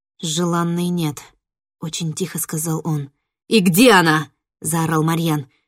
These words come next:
"Ты знаешь, кто написал в ней свои желания?" "Ты должен знать",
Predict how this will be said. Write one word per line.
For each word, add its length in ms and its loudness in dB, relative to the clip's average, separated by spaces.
"Ты 140 6
знаешь, 420 6
кто 140 2
написал 420 6
в 80 0
ней 160 6
свои 260 6
желания?" 600 4
"Ты 240 -2
должен 440 0
знать", 500 -6